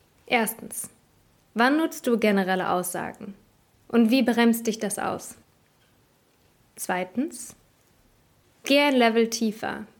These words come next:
brech die generellen Aussagen runter und finde heraus,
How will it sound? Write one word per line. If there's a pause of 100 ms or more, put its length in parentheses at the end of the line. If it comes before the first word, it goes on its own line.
(100)
brech
die
generellen
Aussagen
runter (840)
und
finde
heraus,